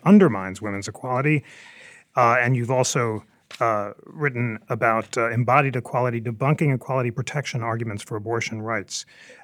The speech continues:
Uh, tell us about why you believe that the equality arguments for abortion rights, which are based on the claim that the laws regulating abortion in the nineteenth century, were based on stereotypical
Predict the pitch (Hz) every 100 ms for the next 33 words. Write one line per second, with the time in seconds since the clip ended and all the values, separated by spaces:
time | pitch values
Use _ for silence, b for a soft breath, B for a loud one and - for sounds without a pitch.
0 | - 131 131 - 202 220 151 160 143 127
1 | 131 160 165 151 147 165 226 156 117 107
2 | 117 117 123 117 - 143 127 117 B B
3 | B 156 - 208 220 170 151 131 131 123
4 | 143 110 113 104 117 104 113 - 139 160
5 | 123 160 190 - 123 104 - 120 117 110
6 | 104 - 110 107 b b - 131 135 113
7 | 127 131 117 104 101 110 104 123 113 107
8 | 110 113 101 117 104 120 110 107 120 117
9 | - 104 - - 117 104 98 156 143 -
10 | 104